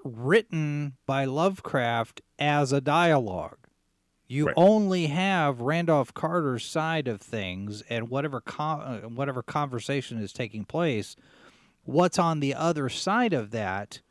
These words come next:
Speaker 1: is implied in some of the things that Carter says.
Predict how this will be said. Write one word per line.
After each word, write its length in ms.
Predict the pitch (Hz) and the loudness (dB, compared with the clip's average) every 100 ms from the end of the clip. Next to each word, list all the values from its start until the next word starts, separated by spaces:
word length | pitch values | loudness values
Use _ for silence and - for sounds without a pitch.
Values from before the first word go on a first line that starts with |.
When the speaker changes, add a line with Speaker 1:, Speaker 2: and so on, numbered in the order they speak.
| _ _ _ _ _ _ - | _ _ _ _ _ _ 2
Speaker 1:
is 260 | 165 139 - | 2 2 -2
implied 920 | 156 131 - - 175 220 262 208 131 | -4 -4 -8 -8 -2 0 2 2 0
in 120 | 127 | -4
some 180 | 117 143 | -4 -4
of 40 | 113 | -4
the 80 | 113 | -6
things 300 | 131 117 104 | -6 -6 -8
that 160 | 117 | -8
Carter 380 | - 120 98 90 | -2 -2 -2 -6
says. 600 | - 98 80 78 110 | -6 -6 -6 -8 -8